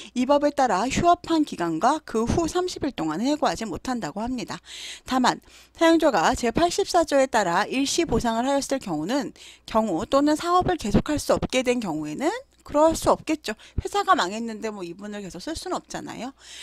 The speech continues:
그래서 원칙적으로는 업무상인 부상이나, 업무상 부상이나 질병으로, 질병에 의해서 요양을 하거나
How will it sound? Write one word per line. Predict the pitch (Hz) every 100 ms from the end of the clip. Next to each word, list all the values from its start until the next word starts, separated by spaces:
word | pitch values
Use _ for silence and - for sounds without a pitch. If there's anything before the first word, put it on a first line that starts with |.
| - -
그래서 | -
원칙적으로는 | 190 214 349 - 349 262 170 220 269
업무상인 | - 208 262 285 254 262
부상이나, | - - 233 233 175 -
업무상 | 175 196 254 233
부상이나 | 208 190 220 220 165 151 269 403
질병으로, | - 208 214 208 202 190 - - - -
질병에 | - 202 226 233 196
의해서 | 170 180 165 - 247 190
요양을 | 233 269 254 214
하거나 | 156 147 160 147